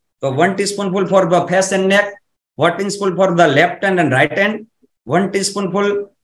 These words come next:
chest, back, one teaspoonful abdomen, टू teaspoonful left hand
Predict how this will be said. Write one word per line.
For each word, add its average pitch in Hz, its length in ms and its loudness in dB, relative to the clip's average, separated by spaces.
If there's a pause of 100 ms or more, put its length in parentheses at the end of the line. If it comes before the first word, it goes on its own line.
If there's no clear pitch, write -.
(120)
chest, 208 320 2 (320)
back, 190 300 0 (320)
one 165 200 0
teaspoonful 190 600 0 (160)
abdomen, 208 440 2 (440)
टू 220 140 4
teaspoonful 196 680 0 (360)
left 196 400 2
hand 208 220 0